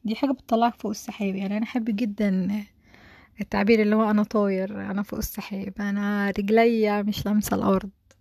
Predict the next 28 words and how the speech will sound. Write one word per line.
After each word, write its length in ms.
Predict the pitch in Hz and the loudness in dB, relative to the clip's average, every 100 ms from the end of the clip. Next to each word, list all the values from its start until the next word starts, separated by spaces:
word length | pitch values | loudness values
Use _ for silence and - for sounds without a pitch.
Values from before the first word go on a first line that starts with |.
| _ _ _ _ _ - | _ _ _ _ _ -10
دي 180 | 226 262 | -4 -2
بتمثلي 640 | 262 226 - 254 247 214 | 2 2 4 4 6 4
اكتر 480 | - - 190 185 175 | 2 0 0 0 -2
ان 160 | 190 | -2
انت، 540 | 196 202 208 202 - - - - - | -2 -2 -4 -8 -8 -12 -16 -16 -8
دي 160 | 208 220 | 0 2
يعني 200 | 214 190 | 2 0
الحب 400 | - 220 202 208 | -2 -2 -2 -2
اكتر 420 | 226 - 214 202 | -4 -6 -4 -2
من 340 | 190 190 190 | 0 0 0
falling 640 | - - 208 208 202 180 202 | 0 0 -2 -2 -6 -8 -10
in 140 | 202 202 | -10 -8
love، 520 | 175 185 - - 202 | -8 -8 -14 -16 -8
ان 180 | 202 208 | -4 -4
انت 220 | 202 - | -6 -10
بتقع. 500 | - 233 214 208 196 _ _ _ _ _ _ _ _ _ _ _ _ _ _ | -14 -10 -8 -8 -10 _ _ _ _ _ _ _ _ _ _ _ _ _ _
فكرة 340 | - 233 226 208 220 | -16 -4 -2 0 0
الوقوع 420 | 214 220 226 208 | 2 0 0 -4
لورا، 540 | 214 226 226 226 220 | -8 -10 -10 -12 -10
no. 560 | 220 226 214 208 208 202 - - - - 240 | -8 -6 -6 -4 -6 -8 -14 -18 -18 -18 -8
إيه، 400 | 226 214 214 208 208 202 - | -4 -4 -2 -2 0 -2 -6
تحسك 400 | - - - 226 | -10 -10 -2 4
ان 100 | 220 | 6
انت 200 | 226 214 | 4 2
مسلوب 420 | 208 202 226 208 | 0 0 -2 0
الارادة، 460 | 196 202 202 196 196 | 0 0 0 -2 -4
ضعيف، 640 | 190 185 196 - - 208 | -2 -2 -2 -6 -10 -8
آه، 320 | 196 196 185 | -6 -8 -10